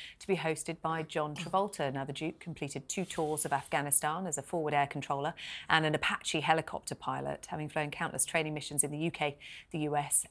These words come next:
and Australia. He served for ten years in the military, rising to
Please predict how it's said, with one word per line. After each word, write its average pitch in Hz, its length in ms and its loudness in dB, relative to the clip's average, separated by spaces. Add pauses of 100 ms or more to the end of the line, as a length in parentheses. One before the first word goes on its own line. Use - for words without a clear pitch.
and 147 340 2
Australia. 147 920 0 (320)
He 185 80 -4
served 214 320 10
for 185 80 -2
ten 226 280 4
years 170 340 6
in - 120 -2
the 147 80 0
military, 147 500 0
rising 147 540 0
to 135 280 -4